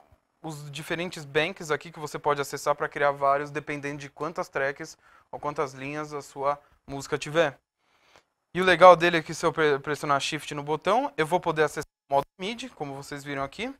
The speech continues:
O modo midi, ele vai dar, eu vou poder atribuir cada fader desse a uma função específica no software.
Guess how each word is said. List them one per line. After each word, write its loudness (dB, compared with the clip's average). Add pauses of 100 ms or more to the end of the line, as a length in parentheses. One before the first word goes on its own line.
(640)
O -8
modo 4
midi, -4
ele -6
vai 6
dar, 2
eu -6
vou -6
poder -2 (160)
atribuir -6
cada 2
fader -6
desse -6
a 0
uma -2
função -10
específica -8
no -8
software. -2